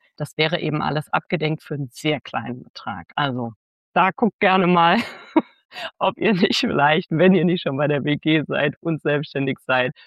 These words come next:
und in Deutschland seid, ob das nicht eine Option ist. Meistens ist es die V B G, die Verwaltungs-B G. Das ist so dieses Sammelbecken für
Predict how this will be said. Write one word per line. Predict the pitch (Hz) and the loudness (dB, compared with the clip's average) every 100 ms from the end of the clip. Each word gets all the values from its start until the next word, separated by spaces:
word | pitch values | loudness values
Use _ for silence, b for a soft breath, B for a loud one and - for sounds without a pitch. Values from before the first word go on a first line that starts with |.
| b | b
und | - 302 | 2 4
in | 160 185 | 4 4
Deutschland | 156 151 170 151 139 143 | 4 4 2 -2 -6 -6
seid, | - 127 135 B B B _ - | -6 -6 -8 B B B _ -14
ob | 143 | -10
das | - 147 | -8 -8
nicht | 151 - | -10 -10
eine | 156 | -10
Option | - - - - 131 | -10 -16 -12 -8 -6
ist. | 147 139 - _ _ _ - | -8 -12 -16 _ _ _ -4
Meistens | 165 180 185 - | -2 0 -2 -2
ist | 175 | -2
es | 196 | 0
die | 180 | -2
V | - 143 151 | -2 0 0
B | 165 139 | 0 -2
G, | 127 | -4
die | 160 | -4
Verwaltungs-B | - 123 143 147 143 - 139 | -4 -2 -2 -4 -8 -8 -10
G. | 127 123 123 | -6 -6 -6
Das | - | -10
ist | - - | -12 -8
so | 131 | -8
dieses | 117 120 - | -8 -10 -8
Sammelbecken | - 135 139 127 127 - | -6 -4 -6 -6 -12 -14
für | - - 127 | -14 -6 -4